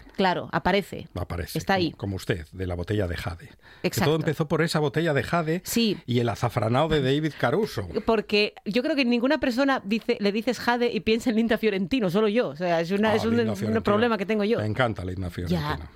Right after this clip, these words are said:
Speaker 1: y a mí.
Speaker 2: Qué buena actriz.
Speaker 1: Y qué, qué, qué, qué
Speaker 2: Y
Speaker 1: voz.
Speaker 2: qué, y qué guapa.
Speaker 1: Y qué guapa y qué s-,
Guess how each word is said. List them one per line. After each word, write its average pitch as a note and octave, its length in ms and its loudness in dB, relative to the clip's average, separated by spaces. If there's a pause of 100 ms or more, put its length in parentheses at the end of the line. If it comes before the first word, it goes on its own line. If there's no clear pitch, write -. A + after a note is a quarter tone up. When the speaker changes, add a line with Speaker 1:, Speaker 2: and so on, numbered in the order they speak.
(220)
Speaker 1:
y F3 80 0
a E3+ 80 2
mí. E3+ 180 2 (300)
Speaker 2:
Qué - 60 -4
buena G#2 180 -2
actriz. - 260 -14 (300)
Speaker 1:
Y D#3 300 -2
qué, E3+ 160 0 (180)
qué, F#3 140 0
qué, F3 160 -2
qué F#3 80 -2
Speaker 2:
Y - 20 2
Speaker 1:
voz. C3+ 200 2
Speaker 2:
qué, F#2 180 -10
y G2+ 60 -6
qué - 100 -6
guapa. F#2 240 -8
Speaker 1:
Y E3 60 -6
qué F3+ 120 -2
guapa E3+ 360 0
y D#3 80 -4
qué E3+ 100 -2
s-, - 400 -8